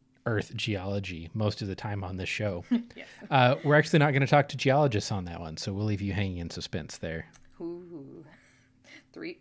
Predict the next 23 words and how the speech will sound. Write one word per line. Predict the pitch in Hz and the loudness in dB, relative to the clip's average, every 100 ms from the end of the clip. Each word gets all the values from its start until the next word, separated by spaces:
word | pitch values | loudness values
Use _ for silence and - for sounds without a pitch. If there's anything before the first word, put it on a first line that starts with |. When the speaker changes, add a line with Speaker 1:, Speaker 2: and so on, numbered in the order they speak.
| - | -12
Speaker 2:
three | 180 185 | -10 -8
shows | 196 196 208 | -6 -6 -6
in? | 208 220 | -8 -8
Yeah, | - - | -10 -12
okay. | - - | -12 -14
Mercury, | 170 185 196 190 | -14 -12 -10 -10
Venus, | 175 170 - | -10 -14 -14
yeah, | - - | -14 -12
okay. | - - - | -12 -12 -10
<laughs> | 240 - - - 381 - | -12 -14 -20 -16 -12 -6
Speaker 1:
Yep. | 110 - | -4 -2
Speaker 2:
Oh, | 196 208 | -4 -4
we | 190 | -2
got | 190 185 | 0 0
the | |
sun. | 190 185 143 | -2 -4 -4
Sorry, | 135 151 - | -8 -10 -10
four | - 196 180 | -6 -4 -4
shows | - - - | -8 -16 -20
in. | - - - - - - - - - | -20 -20 -20 -20 -20 -20 -20 -4 6
Speaker 1:
Yeah, | 202 113 | 8 8
so | 147 165 | 10 10
that's | 151 143 156 | 10 6 6